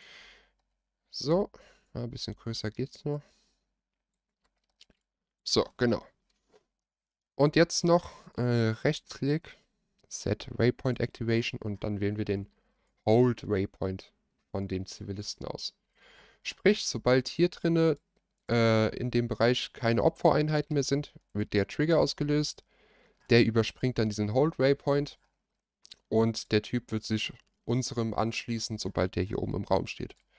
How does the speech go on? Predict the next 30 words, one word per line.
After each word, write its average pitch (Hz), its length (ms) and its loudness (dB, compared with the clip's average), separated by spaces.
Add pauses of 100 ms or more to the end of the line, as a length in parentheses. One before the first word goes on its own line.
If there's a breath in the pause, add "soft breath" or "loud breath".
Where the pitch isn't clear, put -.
(920 soft breath)
So, - 300 -6
jetzt - 340 0
können 151 180 0
wir 156 60 0
noch 151 160 0
bei 120 220 2
dem 123 360 2
Join 127 300 2
and 113 160 -4
Lead - 260 -4
Waypoint 113 480 -2
von - 160 -10
unserem 117 600 -2
Spieler, 156 580 -2 (340)
ne, 131 180 -8
können 113 180 -8
wir 110 40 -4
nochmal 110 260 -2
Doppelklick 147 480 0
drauf - 280 -2
machen 151 340 -2 (800 soft breath)
und 113 480 2 (180)
die 104 120 -4
Scene 110 400 0
Visibility 107 680 -2
ausschalten. - 560 -4 (120)
Sprich, - 500 0
der 110 140 4
ist - 160 -2
quasi 107 360 -2